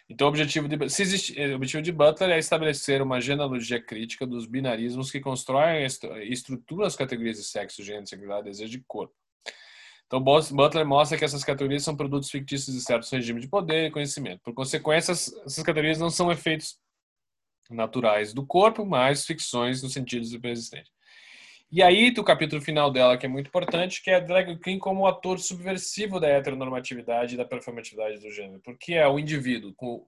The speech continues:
com origem biológica em um dos polos, ou homem biológico ou mulher biológica, né, que s-, que na performance ele altera, e ele altera de uma maneira performática em que ele exacerba,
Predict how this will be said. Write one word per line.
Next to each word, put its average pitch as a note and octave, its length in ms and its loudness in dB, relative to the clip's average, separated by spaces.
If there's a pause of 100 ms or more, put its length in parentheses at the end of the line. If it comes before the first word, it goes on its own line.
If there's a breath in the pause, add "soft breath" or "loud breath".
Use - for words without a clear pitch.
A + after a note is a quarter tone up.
(140)
com C#3+ 160 -4
origem F3 340 0
biológica B2 600 4
em A#2+ 100 -2
um C3+ 100 -2
dos B2+ 200 -4
polos, D3+ 440 8
ou A#2+ 220 2
homem C#3 280 6
biológico G#2+ 600 0
ou A2+ 60 -6
mulher G#2+ 280 -6
biológica, F#3 760 6 (520 soft breath)
né, C#3 260 -4 (500 soft breath)
que F3+ 140 0
s-, - 340 -2 (100)
que E3 240 -14 (160)
na F3 220 4
performance F#3+ 800 4
ele G3+ 120 0
altera, F3+ 1160 4 (180)
e C#3 140 0
ele F3 160 4
altera F#3+ 560 6
de F3+ 80 -4
uma E3+ 120 2
maneira F3+ 280 -2
performática E3 720 -2
em F3 40 -12
que F3 100 -6
ele F3 280 -6
exacerba, E3 1500 4